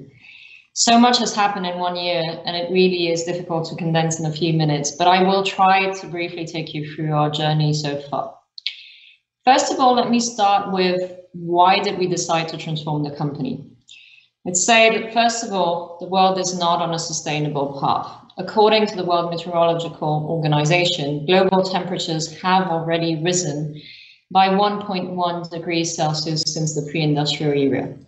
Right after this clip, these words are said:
And there are signs that the energy transition has already started and is, and is accelerating. So if I take Europe as an example, energy policies are changing and society supports a greener,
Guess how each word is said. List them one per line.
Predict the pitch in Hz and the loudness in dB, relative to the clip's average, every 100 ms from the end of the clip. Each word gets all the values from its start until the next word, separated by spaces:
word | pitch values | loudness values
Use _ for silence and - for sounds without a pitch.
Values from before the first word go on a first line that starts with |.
| _ _ _ _ _ | _ _ _ _ _
And | 180 | 4
there | 196 208 | 6 8
are | 226 | 8
signs | 220 208 202 185 170 | 6 4 4 2 -2
that | 180 | -6
the | 165 | -6
energy | 175 175 170 156 | -4 -4 -6 -6
transition | 170 160 165 170 156 | -6 -6 -6 -4 -4
has | 160 160 | -2 -2
already | 156 160 151 | -2 -2 -2
started | - 175 175 156 147 | 0 2 2 0 -2
and | 143 147 | 0 0
is, | |
and | 147 147 - 170 | -2 -2 -2 0
is | 165 | 0
accelerating. | 156 - 185 180 151 - - 131 127 120 - | 0 -2 0 2 0 -2 -6 -10 -10 -10 -8
So | - | -4
if | 156 156 | -4 0
I | 156 | 0
take | 156 175 - | 0 -2 0
Europe | 202 226 160 - | 4 6 4 0
as | 151 | -2
an | 151 | 0
example, | 151 151 143 139 - 147 156 - - _ _ - | -2 -2 -2 -2 -2 -4 -4 -8 -20 _ _ 0
energy | 208 214 196 185 | 2 4 2 0
policies | 185 175 175 165 | 0 0 -2 -4
are | 160 | -4
changing | - 165 165 165 175 180 185 | -6 -4 -4 -4 -4 -4 0
and | 185 185 | 0 0
society | 175 - 160 160 - 160 | -2 0 2 0 -2 -4
supports | - 156 160 151 147 - - | -2 -6 -4 -4 -2 -6 -6
a | 170 | -6
greener, | 170 175 165 160 160 165 | 0 2 4 2 0 -2